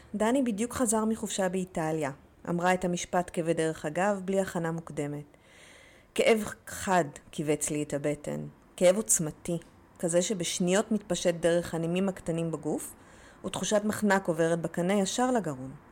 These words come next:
מנסה לאסוף את שאריות הרוק בפה, להרטיב ולו במעט את הגרון, כאילו מנסה לפתוח נתיב לנשימה בעזרתו. מיד הבנתי שהם נסעו יחד.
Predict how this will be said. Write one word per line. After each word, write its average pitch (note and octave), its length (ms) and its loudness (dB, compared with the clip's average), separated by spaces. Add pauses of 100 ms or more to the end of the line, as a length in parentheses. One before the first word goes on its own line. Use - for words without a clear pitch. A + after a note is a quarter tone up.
(640)
מנסה F#3 360 6
לאסוף A#3 380 4
את A3+ 100 -2
שאריות F#3 420 4
הרוק F#3+ 280 2
בפה, F3 260 -2 (320)
להרטיב F3+ 440 2
ולו G#3+ 140 0
במעט A3+ 460 0
את A3 120 -6
הגרון, D3 460 -4 (600)
כאילו A3 220 2
מנסה G3+ 380 4
לפתוח G3+ 480 4
נתיב A3 380 2
לנשימה G3 500 2
בעזרתו. E3 600 -2 (560)
מיד G3 300 2
הבנתי F#3+ 380 2
שהם D#3+ 220 -2
נסעו D#3+ 280 -4
יחד. C#3+ 400 -4